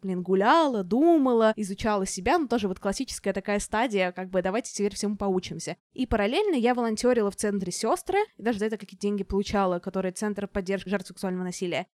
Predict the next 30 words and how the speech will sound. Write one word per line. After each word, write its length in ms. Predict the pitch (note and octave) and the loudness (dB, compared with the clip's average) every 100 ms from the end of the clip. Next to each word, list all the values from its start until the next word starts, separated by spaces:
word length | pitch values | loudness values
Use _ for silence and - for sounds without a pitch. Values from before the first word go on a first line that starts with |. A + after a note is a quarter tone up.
| _ _ _ | _ _ _
Плюс 320 | A#3 D#4 G4+ | -4 -4 -4
я 420 | F#3+ G#3 C#4 D#4+ - | 0 2 4 2 -2
стажировалась 600 | G3+ G3+ G3+ G3+ G#3+ B3+ | -6 -4 0 4 4 4
в 40 | F#3 | 4
«Гараже». 440 | G3+ F#3+ - - - | 4 6 4 0 -2
И 120 | A3+ | -2
как 220 | B3 A3 G#3+ | 2 2 4
раз 340 | A3+ F#4+ - - _ - | 4 4 2 -10 _ -8
я 200 | F3+ G#3 | -4 -2
недавно 340 | G3+ G#3+ G#3 | 2 2 2
тоже 240 | F#3 G#3+ F#3 | 0 0 0
записывала 360 | G3 G3 F#3+ | -2 -2 -2
об 80 | F#3 | -2
этом 140 | F3+ F#3+ | -2 0
выпуск 280 | G#3 G3+ | 0 -2
про 160 | - F#3 | -4 -2
Вала. 300 | F3 F#4 F#4 | 2 2 2
Как 140 | - - | -2 -2
раз 200 | C4+ - - | -2 -4 -10
со 160 | - | -10
стажировки 520 | G#3+ G#3+ A3+ A3 - | -2 0 2 2 0
в 60 | F3 | -6
«Гараже» 420 | F#3+ F#3 G#3 F4 - _ - | -4 -2 2 2 2 _ -8
началось 360 | G3 A3 D4 | -4 0 0
мое 120 | B3+ G3+ | 0 -2
какое-то 320 | A3 A3+ G3+ | 2 2 2
системное 520 | - - A#3+ G3+ F#3+ | -4 0 4 6 4
увлечение 460 | F3+ F#3 - G3 F3+ | 4 2 2 0 0
современным 440 | F#3 G3 G3+ F#3+ | 0 0 2 0
искусством. 560 | F#3+ - G4+ - E4+ | 0 2 0 2 -2